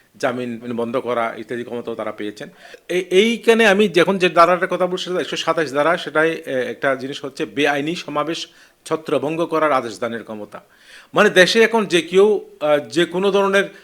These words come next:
আজে বাজে জিনিস নিয়ে আন্দোলনের নামে, আহ, নানা ধরনের সমস্যা তৈরি করছে, সেগুলো বন্ধ করার জন্য আসলে এই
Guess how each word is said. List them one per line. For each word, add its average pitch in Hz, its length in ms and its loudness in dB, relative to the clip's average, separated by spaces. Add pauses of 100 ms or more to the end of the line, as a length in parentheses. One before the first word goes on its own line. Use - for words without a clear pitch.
(180)
আজে 165 300 6
বাজে 160 260 4
জিনিস 160 320 -2
নিয়ে 151 140 0
আন্দোলনের 143 500 2
নামে, 135 300 0
আহ, - 480 -10
নানা 147 240 2
ধরনের 147 180 -2
সমস্যা 139 380 -6
তৈরি 120 240 -6
করছে, 117 240 -8
সেগুলো 143 320 -2
বন্ধ 135 240 -2
করার 156 220 0
জন্য 151 200 -4
আসলে 143 240 -4
এই 139 180 -4